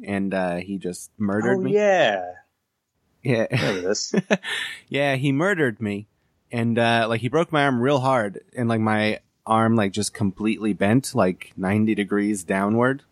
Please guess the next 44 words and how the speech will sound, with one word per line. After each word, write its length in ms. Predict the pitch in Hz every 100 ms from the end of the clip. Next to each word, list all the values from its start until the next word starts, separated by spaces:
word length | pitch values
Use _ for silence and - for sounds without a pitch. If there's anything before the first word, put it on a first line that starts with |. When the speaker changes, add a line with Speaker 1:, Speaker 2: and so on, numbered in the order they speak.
| -
Speaker 1:
like, 300 | 101 98 104
uh, 240 | 101 101 -
at 160 | -
the 80 | -
forearm 440 | - 113 123 131 135
area. 380 | 135 151 175 - _ _ _ _ _ _ _
And, 320 | - 123 123 120
uh, 240 | 120 117
so 140 | 135
I 20 | 110
had 140 | 110
to 40 | 123
go 100 | 135
to 80 |
the 80 | 151
doctor, 460 | 139 104 - 104 131 _ _ -
clearly. 500 | - 107 95 90 98 - _ _ _ _ _ _ _ _ _ _ _ 117
And 160 | 107 -
although 220 | 135 139
my 140 | 123
mom 240 | 127 165 127
tried 140 | 113
to 60 | 101
tell 140 | 110
me 120 | 92
it 40 | 85
was 120 | 87
allergies, 600 | 139 135 90 180 160 -
and 80 | 165
I 60 |
was 80 | -
like, 100 | -
"What 100 | 165
the 140 | -
fuck?" 440 | - - 190 - - _ _ - - - - -
Speaker 2:
<laughs> 960 | - 170 196 - 151 - - 170 160 _ -
Speaker 1:
Uh, 240 | 139 123 131
so 200 | - 147
we 80 | 147
went 100 | 160
to 80 | 190
the 80 | 160
doctor. 340 | 123 - 113 - _ _ _ _ _ _ _ _ _
And, 560 | 127 135 131 127 131